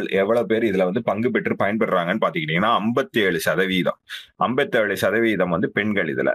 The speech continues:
இது கொரோனானால ஐம்பத்தேழுல இருந்து ஐம்பத்தி மூணு பர்சன்ட்டுக்கு குறைஞ்சாலும் வந்து அவங்க வந்து திருப்பி, ஆனா பெண்கள் தான் வந்து இதுல அதிகமாக பயன்படுகிறார்கள். இதுல முக்கியமா இன்னும் ரெண்டு விஷயம். இந்த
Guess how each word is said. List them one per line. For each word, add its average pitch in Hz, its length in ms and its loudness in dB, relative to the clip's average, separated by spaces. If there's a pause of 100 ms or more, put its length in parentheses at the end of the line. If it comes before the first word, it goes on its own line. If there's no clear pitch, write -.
(100)
இது 104 180 2
கொரோனானால 104 720 0
ஐம்பத்தேழுல 95 520 0
இருந்து 120 300 0
ஐம்பத்தி 110 420 -2
மூணு 98 220 0
பர்சன்ட்டுக்கு 117 500 -4
குறைஞ்சாலும் 104 760 0
வந்து 90 500 0
அவங்க 90 260 0
வந்து 85 260 -2
திருப்பி, 110 320 -4
ஆனா 90 180 0
பெண்கள் 107 420 -2
தான் 107 220 0
வந்து 90 220 -2
இதுல 92 160 0
அதிகமாக 87 520 0
பயன்படுகிறார்கள். 82 720 -2 (520)
இதுல 117 240 2
முக்கியமா 135 460 0 (260)
இன்னும் 120 280 2
ரெண்டு 95 220 0
விஷயம். 87 380 0
இந்த 98 200 2